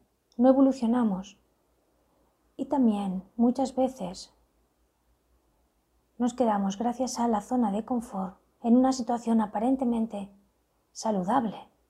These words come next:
sin ver las repercusiones que han podido tener cara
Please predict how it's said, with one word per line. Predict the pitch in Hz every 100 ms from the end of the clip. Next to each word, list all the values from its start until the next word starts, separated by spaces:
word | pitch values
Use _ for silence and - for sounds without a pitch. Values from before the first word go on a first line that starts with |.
| _ _ _ _
sin | - 240 220
ver | 240
las | 254 233
repercusiones | 226 226 - 196 - 220 208 175 -
que | 220
han | 202 240
podido | 233 269 247 247
tener | 240 220 202 185 - _ _ _ _ _ _ _ - _ _ _ _
cara | 233 220 202 202